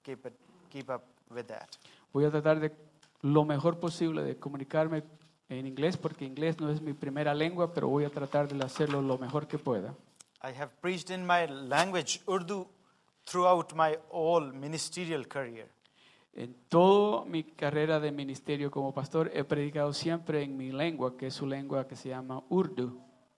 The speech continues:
Speaker 1: So if you find me struggling with my words, with my vocabulary, please for-, forgive me.
Speaker 2: So, si encuentran que estoy tratando con mi vocabulario, por favor, discúlpenme.
Speaker 1: Let's open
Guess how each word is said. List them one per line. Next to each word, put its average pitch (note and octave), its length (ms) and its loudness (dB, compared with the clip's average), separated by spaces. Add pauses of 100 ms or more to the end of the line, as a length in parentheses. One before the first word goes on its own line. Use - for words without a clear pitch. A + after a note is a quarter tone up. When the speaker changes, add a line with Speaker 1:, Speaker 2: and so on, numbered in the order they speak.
(600)
Speaker 1:
So - 180 -6
if F3 120 -2
you F3+ 120 -4
find F3+ 600 2
me F#3 80 -4
struggling F#3+ 560 0
with F3+ 180 -2
my F3+ 140 0
words, F3+ 580 2
with D#3 200 -8
my D#3+ 120 -4
vocabulary, F3 640 0
please E3+ 420 -8
for-, B2+ 260 -8 (200)
forgive B2+ 380 -8
me. G2+ 160 -20
Speaker 2:
So, C#3+ 240 -4
si D3+ 120 -6
encuentran D#3+ 580 0
que D#3 100 -8
estoy D#3 680 0 (240)
tratando D#3 580 2
con C#3+ 200 -2
mi C#3+ 80 -8
vocabulario, D3+ 920 0 (220)
por C#3+ 140 0
favor, C#3+ 340 0
discúlpenme. B2 800 -8 (480)
Speaker 1:
Let's D#3 280 -4
open G3+ 480 -4